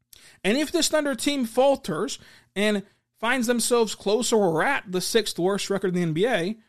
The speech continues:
that should incredibly excite you, because then at that point, you have a prime pick in a loaded twenty twenty-three draft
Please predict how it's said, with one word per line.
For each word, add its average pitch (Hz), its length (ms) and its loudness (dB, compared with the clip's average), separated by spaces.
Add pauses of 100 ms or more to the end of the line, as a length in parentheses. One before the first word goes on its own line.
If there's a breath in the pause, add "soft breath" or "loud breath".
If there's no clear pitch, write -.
(720 soft breath)
that 233 200 0
should 269 240 4
incredibly 277 680 2
excite 262 520 0
you, 175 120 4
because 208 240 -2
then 285 160 -2
at 214 220 -4
that 330 260 0
point, - 360 0 (420 soft breath)
you 208 220 4
have 208 380 0 (300 soft breath)
a 254 200 0
prime 226 920 0
pick - 420 -8 (160)
in 254 140 -4
a 269 160 2
loaded 285 640 4
twenty 220 280 0
twenty-three 190 520 -2
draft - 480 -8